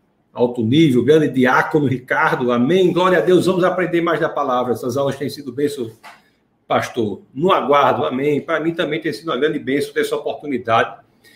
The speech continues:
de bater um papo aqui com vocês todas as terças-feiras, às vinte e uma horas, nós temos a nossa escola bíblica, né? Escola bíblica,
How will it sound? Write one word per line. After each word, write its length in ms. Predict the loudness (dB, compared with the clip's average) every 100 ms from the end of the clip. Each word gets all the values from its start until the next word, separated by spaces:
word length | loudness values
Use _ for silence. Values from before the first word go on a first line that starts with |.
| -20 -20 -20 -2
de 80 | 2
bater 320 | 4 4 2
um 120 | 2
papo 340 | 2 0 2
aqui 180 | 0 -2
com 140 | -6 -4
vocês 380 | -2 -2 -4
todas 240 | -2 -2 -2
as 160 | -2
terças-feiras, 840 | -2 -4 -4 -6 -6 -2 0 0 0
às 180 | -2 -4
vinte 180 | -6
e 40 | -2
uma 160 | 0
horas, 260 | 2 2 2
nós 180 | -2 -2
temos 180 | -4 -2
a 60 |
nossa 240 | -4 -6 -8
escola 360 | -8 -2 -2
bíblica, 680 | 0 -2 0 -4 -6 -12 -12 _ _ _ _ _ _ _ _
né? 220 | -4 -4 -4
Escola 380 | -8 -6 -4
bíblica, 760 | 0 0 0 -2 0 0 0